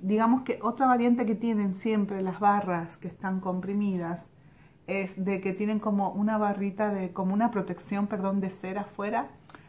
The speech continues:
que no permiten, déjenme ver en otro <laughs> dedo, eh, que uno se manche con facilidad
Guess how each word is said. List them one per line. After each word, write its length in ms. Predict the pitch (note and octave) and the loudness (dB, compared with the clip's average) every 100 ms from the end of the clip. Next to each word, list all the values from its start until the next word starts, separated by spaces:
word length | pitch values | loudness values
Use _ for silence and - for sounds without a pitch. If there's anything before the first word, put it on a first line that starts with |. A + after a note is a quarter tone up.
| - - | -20 -16
que 400 | - G#3 G3+ - - - | -6 -4 -4 -10 -20 -6
no 240 | F#3+ G3 | -2 -2
permiten, 680 | F#3+ G3 F#3+ F3+ F#3 F3+ F#3 - _ - - | -2 0 0 -2 -4 -6 -6 -12 _ -20 -16
déjenme 420 | F#3 - F3+ F3 | -14 -8 -6 -4
ver 160 | F3+ F#3 | -6 -6
en 60 | |
otro 300 | F#3+ F#3 - | -6 -6 -2
<laughs> 120 | F3 E3+ | -2 -2
dedo, 280 | A3+ C4 - - - - - - - | -2 -2 -6 -20 -20 -20 -20 -20 -14
eh, 340 | F#3 F#3+ F#3 F3 | -8 -4 -6 -4
que 120 | G#3 | -2
uno 240 | G3 G3+ | 0 0
se 180 | G3+ - | -2 -4
manche 440 | F#3+ G3+ G3 F#3+ F3+ | -6 -4 -4 -6 -10
con 180 | F#3 | -10
facilidad 720 | F3 F#3+ - G#3 C4 D#4 G3 | -10 -12 -10 -8 -6 -6 -6